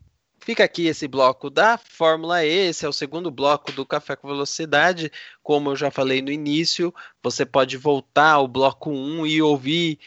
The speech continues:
a respeito sobre Fórmula um, as notícias que marcaram esse período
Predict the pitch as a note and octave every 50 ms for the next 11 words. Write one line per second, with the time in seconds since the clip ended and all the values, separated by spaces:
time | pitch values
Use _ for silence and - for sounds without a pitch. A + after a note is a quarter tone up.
0 | - - - C#3+ D3 D3+ D3+ D3 - - - C#3+ C#3+ C#3 C3 _ - A#2+ A2 -
1 | - - - C#3 C3 B2 A#2 A#2 A2+ G#2 - - - _ _ _ _ - - D#3+
2 | F3 F#3+ F#3 G3+ G#3 G#3 F#3+ F3 F3 F#3 F#3+ F#3 D#3+ C#3 - D3 C#3 C#3 C3+ -
3 | - D#3+ E3 D#3 - - C#3+ - - - C#3+ C3+ C3 B2+ B2+ - - C#3+ C3+ C3+
4 | C#3 C3+ C3 B2+ - - B2+ B2 - E3+ C3+ C3 B2+ B2+ C3+ C3+ C3+ C3 C3 B2+
5 | -